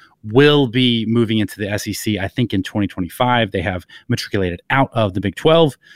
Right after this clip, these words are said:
Um, so what I wanna, uh, wh-, before we do the over-under, let's talk broadly here, because obviously this is a huge momentum shifting event.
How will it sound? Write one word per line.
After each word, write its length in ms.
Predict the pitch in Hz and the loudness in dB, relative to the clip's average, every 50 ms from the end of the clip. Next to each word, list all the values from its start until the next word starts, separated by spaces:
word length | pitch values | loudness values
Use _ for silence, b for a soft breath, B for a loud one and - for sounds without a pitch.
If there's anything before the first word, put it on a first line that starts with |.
| b b b - | b b b -2
Um, 240 | 123 120 117 117 - | 0 2 2 2 0
so 300 | - - 123 113 113 101 | 0 2 2 2 2 0
what 260 | 139 127 135 175 190 | 0 2 2 4 4
I 60 | 208 | 4
wanna, 320 | 208 202 190 160 - - - - - - | 4 4 2 2 0 -2 -8 -12 -10 -8
uh, 100 | - 147 | -8 -8
wh-, 480 | - - - - _ - - - - 151 | -6 -8 -12 -18 _ -20 -10 -4 0 0
before 220 | 160 160 - 269 | 2 4 4 4
we 80 | 277 208 | 4 6
do 100 | 165 135 | 4 4
the 100 | 120 117 | 4 2
over-under, 500 | 117 104 101 98 90 87 - - - _ _ _ _ _ _ _ - | 2 2 2 0 0 -2 -4 -8 -16 _ _ _ _ _ _ _ 0
let's 160 | 190 202 - | 0 0 2
talk 180 | - 185 135 110 | 2 2 2 2
broadly 320 | 113 104 95 95 95 90 | 2 2 2 2 0 -2
here, 260 | 85 90 82 78 85 - _ _ - 117 | -4 -6 -8 -8 -12 -16 _ _ -4 -2
because 320 | 117 120 - 139 120 104 | -2 0 0 0 2 2
obviously 400 | 117 113 101 - - 107 98 - - - | 2 0 0 -2 -2 -2 -4 -4 -2 -2
this 180 | 123 110 - | -2 -2 -2
is 120 | 107 101 110 | -2 -2 -2
a 40 | |
huge 600 | 101 - - - 135 127 113 104 95 - - - b b b b b b b b _ | -2 -2 0 2 4 4 4 2 0 -2 -4 -6 b b b b b b b b _
momentum 500 | 123 123 117 110 113 113 113 110 110 101 | 2 4 4 6 6 4 4 4 2 2
shifting 400 | - - 117 101 - - 98 95 | 0 -2 -2 -2 -2 -2 -2 -2
event. 480 | 87 82 92 101 95 90 85 - - | -2 -2 -4 -4 -4 -4 -6 -8 -12